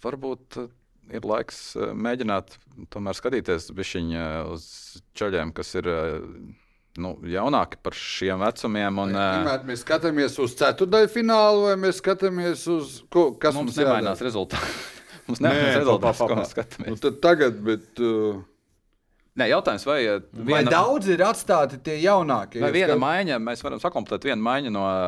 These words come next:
Speaker 1: deviņpadsmit, divdesmit divi, divdesmit trīs gadu veciem spēlētājiem. Tas, ja es jau, jau šauju diezgan augstu, divdesmit diviem, divdesmit trīs.
Speaker 2: Ceturtā, es
Speaker 1: Astoņpadsmit,
Speaker 2: saprotu,
Speaker 1: deviņpadsmit, divdesmit.
Speaker 2: Karstenbergs, Batņa ķēniņš.
Speaker 1: Nē, nē, ok. Vai mē-, jautājums teorētiski. Vai mēs varam sakom-, sakomplektēt no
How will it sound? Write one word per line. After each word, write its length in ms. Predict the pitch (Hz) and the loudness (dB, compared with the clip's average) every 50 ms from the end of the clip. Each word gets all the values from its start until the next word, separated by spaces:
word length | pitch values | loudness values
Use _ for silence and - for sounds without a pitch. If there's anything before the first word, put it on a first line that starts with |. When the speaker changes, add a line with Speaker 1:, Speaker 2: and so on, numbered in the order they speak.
| 87 85 87 87 85 - - _ _ _ - - | -2 -2 -6 -10 -16 -20 -20 _ _ _ -20 -4
Speaker 1:
deviņpadsmit, 540 | - 120 127 127 104 - 107 - - 101 95 | 0 0 0 2 0 -2 -6 -6 -6 -6 -4
divdesmit 240 | 92 107 101 90 95 | -2 -4 -4 -4 -4
divi, 160 | 98 120 110 98 | -4 -2 -2 -2
divdesmit 220 | 92 92 85 - | -2 -4 -6 -6
trīs 140 | 113 113 98 95 | -6 -8 -6 -4
gadu 160 | 104 95 98 | -4 -2 -2
veciem 240 | 110 113 - 101 90 | -2 -2 -4 -6 -6
spēlētājiem. 720 | - - 131 143 156 127 123 - 113 101 92 90 101 - - | -4 -2 0 2 2 2 0 0 -4 -6 -6 -8 -14 -10 -6
Tas, 180 | - 107 - - | -6 -4 -2 0
ja 80 | 107 95 | 0 -2
es 120 | 95 - | 0 0
jau, 180 | 95 82 76 - - | -2 -2 -2 -2 -2
jau 140 | 101 92 82 | -2 -2 -2
šauju 300 | - - 87 85 90 87 80 | -2 -2 0 0 0 0 -2
diezgan 260 | 92 95 87 85 82 87 | -4 -4 -4 -4 -4 -4
augstu, 260 | 95 85 78 - - - | -4 -4 -4 -8 -14 -14
divdesmit 360 | - - - - - 90 82 | -12 -14 -10 -8 -8 -8 -8
diviem, 320 | 82 90 90 85 80 78 76 | -6 -6 -4 -4 -6 -6 -8
divdesmit 160 | 82 85 - | -10 -10 -8
trīs. 360 | - 98 95 76 - - - - | -4 -4 -4 -4 -6 -10 -18 -10
Speaker 2:
Ceturtā, 540 | - - 147 151 147 160 135 113 - 113 127 | -4 -4 -2 -2 -2 -2 -4 0 2 2 2
es 80 | 120 | 4
Speaker 1:
Astoņpadsmit, 100 | 110 131 | 2 2
Speaker 2:
saprotu, 140 | 110 139 139 | 2 2 2
Speaker 1:
deviņpadsmit, 340 | 131 139 151 120 117 110 - | 2 2 2 2 0 0 2
divdesmit. 60 | 139 | 4
Speaker 2:
Karstenbergs, 640 | 170 185 185 170 202 180 160 147 151 143 131 117 | 4 4 4 6 4 4 6 6 4 4 4 2
Batņa 380 | 110 117 147 170 175 175 160 135 127 | 2 2 4 4 4 2 -2 -4 0
ķēniņš. 840 | - 143 143 147 147 143 123 98 92 87 - - - - - - - _ _ _ _ _ - | 4 4 4 6 4 2 0 -4 -6 -8 -4 0 0 0 0 0 -4 _ _ _ _ _ -14
Speaker 1:
Nē, 180 | - 120 127 | -8 -4 -2
nē, 100 | 156 175 175 | 0 2 2
ok. 220 | 175 - 107 80 - - - - - - - 131 | 2 2 0 -2 -4 -8 -20 -20 -20 -20 -6 -2
Vai 120 | 135 156 | 0 0
mē-, 160 | 156 143 - - - - - | 0 0 -4 -6 -8 -8 -2
jautājums 460 | - 143 170 - - 143 120 117 - - _ _ | 2 2 2 4 4 2 0 0 -4 -10 _ _
teorētiski. 440 | - 139 107 87 - - - - - | 2 2 4 2 2 -2 -6 -2 0
Vai 80 | 147 165 | 0 0
mēs 140 | 123 - - | 0 0 0
varam 160 | 151 135 104 | 0 0 0
sakom-, 480 | - - 170 - 127 117 113 110 113 110 | 0 -2 -2 -2 -2 -4 -4 -6 -8 -6
sakomplektēt 720 | - 160 - 131 98 101 107 - - - 98 90 - - | -6 -4 -2 -2 -2 -2 -2 -2 -2 -2 -4 -4 -4 -6
no 100 | 98 | -4